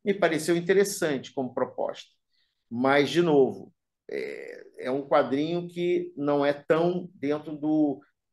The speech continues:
do, do, do que eu considero quadrinho, porque deixa de ter, é quase como uma sequência de imagens que você vai subindo. Pra você ler no, no, no celular, funciona muito bem, você vai correndo aqui pelo celular, você vai vendo. Então, assim,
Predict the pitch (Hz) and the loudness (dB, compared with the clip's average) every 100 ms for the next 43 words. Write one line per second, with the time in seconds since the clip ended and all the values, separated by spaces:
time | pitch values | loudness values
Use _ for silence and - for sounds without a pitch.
0 | _ 113 135 131 123 117 131 120 117 127 | _ -4 -2 0 -2 -4 -6 -6 -10 -8
1 | 156 156 160 - - 143 151 151 170 147 | -6 -4 -4 -6 2 6 6 4 0 0
2 | 156 - 147 - _ _ 156 170 165 165 | -6 -8 -10 -12 _ _ -2 0 -4 -10
3 | - 170 175 175 - _ _ _ - 139 | -2 2 2 2 -10 _ _ _ -6 -2
4 | 147 180 190 190 185 - 190 175 175 175 | 2 0 0 -4 -2 -2 -2 -2 -2 -4
5 | 165 165 143 151 - - 147 151 - 147 | -4 -2 0 0 -2 -6 -2 -4 -6 -4
6 | 147 - _ _ _ - 202 226 208 196 | -4 -4 _ _ _ 2 4 4 4 4
7 | 156 156 147 127 - - 135 131 123 117 | 4 2 2 -2 -8 -8 -4 -2 -2 -4
8 | 117 131 117 139 175 170 _ 156 - 170 | -4 -2 2 2 0 -4 _ -14 -6 -4
9 | 175 202 196 139 101 - _ _ - 117 | -4 -4 -2 -4 -8 -18 _ _ -8 -6
10 | 123 - - - 117 - 120 58 - - | -8 -10 -16 -14 -14 -10 -6 -4 -6 -12
11 | _ _ _ - 135 147 175 156 117 - | _ _ _ -10 -2 0 0 0 -4 -6
12 | _ _ _ _ - 143 143 143 120 110 | _ _ _ _ -2 0 0 -4 -6 -8